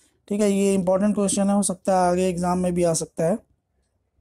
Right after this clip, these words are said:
आश्वस्त की शुरुआत की है, तो इसका जो आंसर है वो है गांधीनगर,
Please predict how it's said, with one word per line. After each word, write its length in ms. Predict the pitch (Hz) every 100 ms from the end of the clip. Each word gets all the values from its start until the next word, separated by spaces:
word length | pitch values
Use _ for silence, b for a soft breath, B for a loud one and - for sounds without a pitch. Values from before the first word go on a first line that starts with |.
| _ _ b b b b -
आश्वस्त 580 | 180 - 220 240 - -
की 100 | 233
शुरुआत 460 | 226 208 196 196 190
की 160 | 180
है, 80 | 170
तो 80 | 170
इसका 240 | 175 214
जो 120 | 202 202
आंसर 320 | 196 208 208
है 60 |
वो 100 | 208
है 100 | 196 185
गांधीनगर, 600 | 180 175 170 151 135